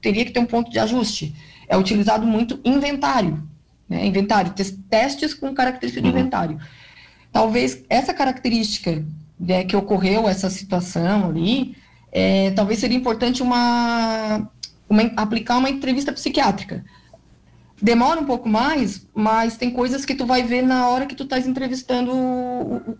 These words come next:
Speaker 1: o candidato a ser policial.
Speaker 2: Sim.
Speaker 1: Sabe?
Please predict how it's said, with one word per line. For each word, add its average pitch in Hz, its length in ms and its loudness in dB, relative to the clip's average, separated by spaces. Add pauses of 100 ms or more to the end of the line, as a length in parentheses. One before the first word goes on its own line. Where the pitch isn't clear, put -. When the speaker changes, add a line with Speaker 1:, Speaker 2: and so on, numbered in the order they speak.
Speaker 1:
o 214 80 -6
candidato 247 580 2
a 285 60 -4
ser - 120 -6
policial. - 420 -2
Speaker 2:
Sim. 101 180 2 (800)
Speaker 1:
Sabe? 190 500 -2